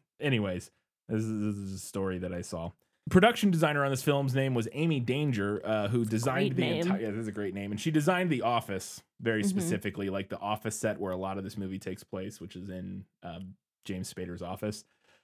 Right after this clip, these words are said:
Speaker 1: Talking kind of about her process, uh, and about, about, like, the movie as a whole, she said, "With,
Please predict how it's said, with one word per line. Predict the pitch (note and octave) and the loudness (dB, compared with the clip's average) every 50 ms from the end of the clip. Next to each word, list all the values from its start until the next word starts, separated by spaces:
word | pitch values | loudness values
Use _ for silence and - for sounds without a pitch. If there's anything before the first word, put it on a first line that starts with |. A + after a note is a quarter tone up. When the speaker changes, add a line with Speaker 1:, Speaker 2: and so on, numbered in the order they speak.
| _ _ _ - - B2+ | _ _ _ -12 -8 0
Speaker 1:
Talking | - F3+ F#3+ F#3+ F3 E3 D3+ | 4 4 6 6 6 4 4
kind | - - D3 | 6 4 4
of | C#3 B2+ | 4 4
about | A#2+ A#2 A#2 A#2 | 2 2 2 2
her | A2+ B2 A#2 | 2 0 -2
process, | G#2 - - B2+ A#2 A#2+ B2 - - A2 F#2 F2+ F2 - - - - _ _ _ _ _ _ _ _ - | -2 0 0 2 2 2 0 0 -2 -2 -2 -2 -2 -6 -8 -12 -14 _ _ _ _ _ _ _ _ -2
uh, | G#2+ G#2+ G#2 G2+ F#2+ - | 0 2 2 2 2 2
and | A#2 C3+ C3+ | 0 0 2
about, | B2+ C3+ C3 B2+ B2+ B2+ G2+ - | 2 2 4 4 2 2 2 0
about, | B2 B2 A#2+ A#2 A#2 A#2 F#2 | 2 2 4 4 4 2 2
like, | A2 A2 G#2 G#2 G2 - - C3 A2+ | 2 2 2 0 -2 -4 -6 -4 -2
the | A2 | 0
movie | G#2+ G#2+ G#2 G#2 G2+ G2+ | 2 2 4 2 2 2
as | G2 F#2+ F#2+ | 0 0 0
a | G2+ | -2
whole, | F2+ G2 G#2+ G2+ G2 | -2 0 0 0 0
she | F#2+ - G#2 | -2 -4 -6
said, | G#2 - A2+ G2 G2+ | -4 -2 -2 -2 0
"With, | A2+ C#3 A#2 - | 0 0 0 2